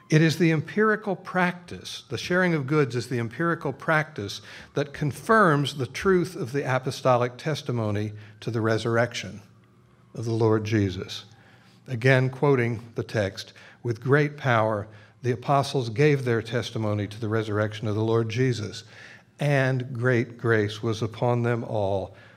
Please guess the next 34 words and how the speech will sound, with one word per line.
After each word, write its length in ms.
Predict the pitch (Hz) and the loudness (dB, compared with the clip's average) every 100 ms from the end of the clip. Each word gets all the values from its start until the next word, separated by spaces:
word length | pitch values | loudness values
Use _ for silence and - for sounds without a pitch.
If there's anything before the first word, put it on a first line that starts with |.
| _ | _
for 640 | _ - 147 131 90 - - - _ _ _ _ | _ 0 2 4 0 -6 -18 -20 _ _ _ _
there 140 | - 98 | -8 -4
was 180 | 101 110 | -2 2
not 220 | 107 104 | 4 4
a 80 | 101 | 2
needy 280 | 101 98 | 0 -2
person 520 | 98 - 98 - 104 98 - - - - - - | -4 -4 -4 -6 -10 -12 -16 -20 -20 -20 -20 -4
among 380 | - 101 92 87 | 0 0 0 -4
them." 180 | 76 - - - - - - - - - - - - | -8 -12 -18 -20 -20 -20 -20 -20 -18 -18 -16 -16 4
Now 140 | 156 | 4
notice, 400 | 196 269 262 - | 6 4 2 -2
I 80 | 208 | -2
want 240 | 233 226 | -2 -4
you 80 | 233 | -6
to 80 | 196 | -2
notice 260 | 196 185 | 0 0
carefully 520 | - 196 185 180 135 120 | -2 0 0 0 0 0
that 260 | 123 151 | 0 0
what 220 | 160 190 | 0 0
we're 120 | 175 160 | -2 -2
talking 380 | 185 185 185 | 0 -2 -2
about 240 | 147 131 113 | 0 2 2
here 160 | 131 | 2
in 100 | 123 | 0
Acts 280 | 120 113 - | 0 -2 -4
four 480 | - 131 117 113 107 - - - _ | -6 -2 0 0 -4 -14 -20 -20 _
is 240 | - 147 135 | -6 -4 -2
not 400 | 151 170 185 180 | 0 2 2 -2
a 60 | 139 | -6
set 320 | - 165 147 | -2 0 2
of 160 | 131 120 | 0 -4
rules 960 | 123 120 147 160 117 98 104 120 - - _ _ _ _ _ _ _ - - _ - | -8 0 4 4 4 -2 -6 -10 -10 -12 _ _ _ _ _ _ _ -20 -20 _ -6
or 100 | 127 | -6
commandments 1200 | - 139 131 151 147 151 101 92 87 - - - | -4 -2 2 4 4 2 -2 -10 -14 -10 -10 -10